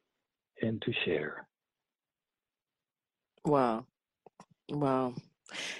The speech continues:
Speaker 2: That is, that is deep. That is totally deep. Now, I'm looking at your, your page on, on the internet.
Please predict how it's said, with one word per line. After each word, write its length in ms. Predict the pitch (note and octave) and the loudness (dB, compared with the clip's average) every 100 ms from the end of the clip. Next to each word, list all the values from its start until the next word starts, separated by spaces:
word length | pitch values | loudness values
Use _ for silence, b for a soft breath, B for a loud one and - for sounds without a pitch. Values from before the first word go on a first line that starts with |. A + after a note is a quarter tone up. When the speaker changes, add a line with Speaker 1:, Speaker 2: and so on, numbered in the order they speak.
| B | B
Speaker 2:
That 200 | F3 F3 | 12 12
is, 260 | E3+ D#3 - | 12 10 10
that 180 | F3 E3+ | 12 12
is 200 | D#3+ C#3+ | 12 12
deep. 380 | - C3 A2+ - _ _ - | 12 12 12 6 _ _ 4
That 180 | B2+ D3+ | 10 12
is 160 | C#3 | 10
totally 420 | - - D#3+ C#3+ C#3 | 4 10 12 12 10
deep. 420 | C#3 B2 A2 - B B B | 12 10 10 2 B B B
Now, 120 | G3 | 10
I'm 240 | C3 A3 A#3 | 12 12 12
looking 320 | A#3 G#3 F3 | 12 12 12
at 200 | D#3+ - | 12 12
your, 260 | E3 C#3+ - | 12 12 12
your 240 | C3 C3+ | 10 8
page 580 | - F3+ E3 D#3+ D#3+ - - | 10 12 12 12 10 4 6
on, 340 | D3 C#3+ C#3 - | 8 8 6 2
on 180 | C#3 C#3 | 2 4
the 100 | C#3 | 4
internet. 500 | C3+ B2+ B2+ A#2+ | 4 4 6 4